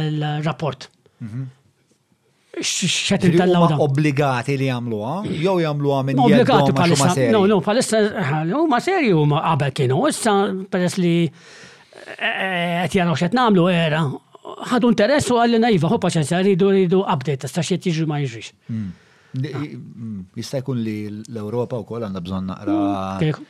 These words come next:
Speaker 1: ah.
Speaker 2: tkun taf x'qed nitfa'.
Speaker 1: X'qed.
Speaker 2: It-, isma', ġifieri, i-, ma inti tif-, għat li, li tiftakar, tipo, kien hemm żmien fajtek fej il-baħar ma kienx hekk.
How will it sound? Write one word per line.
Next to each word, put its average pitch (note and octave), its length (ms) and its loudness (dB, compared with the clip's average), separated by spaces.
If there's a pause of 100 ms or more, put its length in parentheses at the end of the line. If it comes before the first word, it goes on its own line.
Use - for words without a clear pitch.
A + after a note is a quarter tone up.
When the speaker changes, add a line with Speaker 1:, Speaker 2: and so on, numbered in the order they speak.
(120)
Speaker 1:
ah. G3 80 -10 (380)
Speaker 2:
tkun A#2 240 -4
taf G#2+ 180 -8
x'qed - 380 -12
nitfa'. A#2 240 -6
Speaker 1:
X'qed. - 320 -4
Speaker 2:
It-, E3+ 160 -6
isma', D3 400 -2
ġifieri, F3 580 -2
i-, F3 60 -4
ma D#3+ 80 -2
inti F3+ 160 -2
tif-, C3+ 160 -4 (240)
għat A#2 220 -8
li, B2 80 -4
li A#2+ 80 -6
tiftakar, G2+ 520 -10
tipo, G2 560 -8
kien G#2 140 -8
hemm F#2 240 -6 (400)
żmien F2+ 500 -6
fajtek G#2 320 -10
fej G#2 300 -8
il-baħar F#2 280 -6
ma F2+ 80 -10
kienx F2 280 -10
hekk. - 160 -16